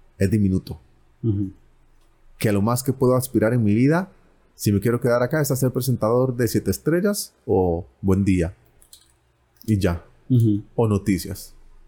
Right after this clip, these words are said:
Speaker 1: Eso es lo más
Speaker 2: Ujú.
Speaker 1: que puedes aspirar.
Speaker 2: Sí.
Speaker 1: Entonces, te genera una sed, un vacío,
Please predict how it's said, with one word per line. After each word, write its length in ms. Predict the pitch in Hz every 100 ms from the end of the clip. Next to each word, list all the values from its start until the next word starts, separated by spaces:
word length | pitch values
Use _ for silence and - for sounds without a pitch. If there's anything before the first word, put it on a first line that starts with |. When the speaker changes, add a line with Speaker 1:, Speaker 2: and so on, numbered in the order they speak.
| -
Speaker 1:
Eso 200 | 123 160
es 40 |
lo 60 | 190
más 380 | 123 95 - -
Speaker 2:
Ujú. 200 | 113 110
Speaker 1:
que 100 | 104
puedes 260 | 107 101 104
aspirar. 460 | 104 98 87 87 _ _
Speaker 2:
Sí. 180 | - 104 - - - - - - - - - -
Speaker 1:
Entonces, 500 | 110 113 110 127 - - _ _
te 120 | -
genera 280 | 98 104 117
una 160 | 156 165
sed, 320 | - 113 101 - _ _ _ _ _ _
un 200 | 113 123
vacío, 640 | 139 165 - 117 95 92